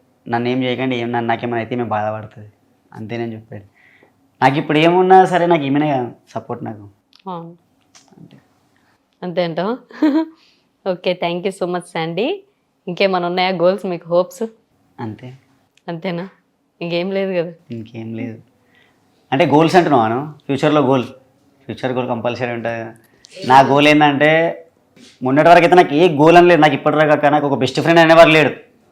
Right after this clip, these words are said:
Speaker 1: ఒక బెస్ట్ ఫ్రెండ్, అరే ఈయన నా ఫ్రెండ్, అరే ఈయన నాకు చాలా ఇష్టం అట్లా నాకు లేడు, ఏ హీరో అంటే నాకు ఇష్టం అట్లా నాకు ఏం లేదు.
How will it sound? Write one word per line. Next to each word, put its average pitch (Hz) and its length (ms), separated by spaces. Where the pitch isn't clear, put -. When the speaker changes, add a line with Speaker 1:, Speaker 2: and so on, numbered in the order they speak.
Speaker 1:
ఒక 131 100
బెస్ట్ 127 300
ఫ్రెండ్, 135 440
అరే 139 140
ఈయన 143 160
నా 160 120
ఫ్రెండ్, 139 380
అరే 131 120
ఈయన 139 160
నాకు 151 220
చాలా 131 160
ఇష్టం 139 220
అట్లా 139 160
నాకు 131 180
లేడు, 120 260
ఏ 143 120
హీరో 139 200
అంటే 143 160
నాకు 143 140
ఇష్టం 131 240
అట్లా 127 200
నాకు 127 160
ఏం 135 160
లేదు. 123 240